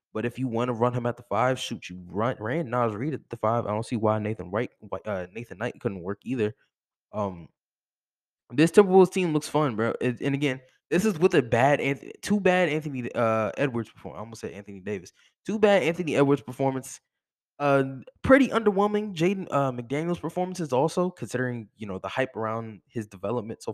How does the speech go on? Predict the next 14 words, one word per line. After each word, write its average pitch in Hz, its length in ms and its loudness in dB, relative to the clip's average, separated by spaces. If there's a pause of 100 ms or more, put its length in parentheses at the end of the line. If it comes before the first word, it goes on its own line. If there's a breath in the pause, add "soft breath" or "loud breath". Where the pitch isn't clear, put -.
far 110 160 2
in 104 60 -6
the 95 60 -6
offseason, 120 480 -6 (420)
um, 98 180 -10
pretty 151 200 0
underwhelming. 123 560 -2
D'Angelo 139 360 0
Russell, 131 300 4
I 104 60 -6
think, 110 260 -8
again, 98 500 -10
has 98 120 -20
been 98 240 -8